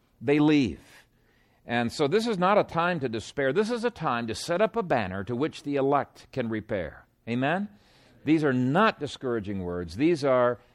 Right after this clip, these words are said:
encouraging words. Now, there are two more descriptions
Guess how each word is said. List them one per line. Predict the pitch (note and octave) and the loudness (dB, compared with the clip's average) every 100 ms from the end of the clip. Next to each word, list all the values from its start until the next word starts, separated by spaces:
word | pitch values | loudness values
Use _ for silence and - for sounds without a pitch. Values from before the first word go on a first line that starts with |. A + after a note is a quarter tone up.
| _ | _
encouraging | - F3+ F3 C3 A2+ F2+ G2+ | 2 2 2 0 0 -2 -4
words. | F2+ D#2+ - _ - - - - | -4 -6 -10 _ -20 -20 -20 -6
Now, | D3+ | 2
there | D3+ | 2
are | |
two | C#3+ G3+ | 2 0
more | A3 G#3+ | 4 4
descriptions | F#3+ E3 - D3+ A#2 - F#2 G#2 - | 4 0 -2 -2 -2 -6 -6 -6 -12